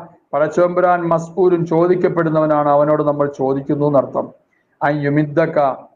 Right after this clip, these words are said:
നിനക്ക് അല്ലാഹു തആല നീട്ടിത്തരനെ, വയ്യാന, നമുക്കും, ആ, പിന്നെ അനുഗ്രഹമായി തരലിനെ, ബി ഹുസ്നി തൗഫീഖിഹി, അവന്റെ നല്ല തൗഫീഖിനെ, വ തസ്ദീദിഹി, അവന്റെ ചൊവ്വാക്കലിനെ, കാര്യങ്ങളെല്ലാം അവൻ കൃത്യമാക്കുക,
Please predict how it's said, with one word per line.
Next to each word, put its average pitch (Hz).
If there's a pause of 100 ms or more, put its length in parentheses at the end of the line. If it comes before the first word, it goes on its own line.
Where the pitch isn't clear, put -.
(140)
നിനക്ക് 147
അല്ലാഹു 143
തആല 139
നീട്ടിത്തരനെ, 135
വയ്യാന, 135
നമുക്കും, 123 (800)
ആ, 127 (440)
പിന്നെ 131
അനുഗ്രഹമായി 139
തരലിനെ, 123
ബി 123
ഹുസ്നി 139
തൗഫീഖിഹി, 147 (320)
അവന്റെ 131
നല്ല 123
തൗഫീഖിനെ, 123 (460)
വ 139
തസ്ദീദിഹി, 143 (600)
അവന്റെ 139
ചൊവ്വാക്കലിനെ, 147
കാര്യങ്ങളെല്ലാം 147
അവൻ 147
കൃത്യമാക്കുക, 139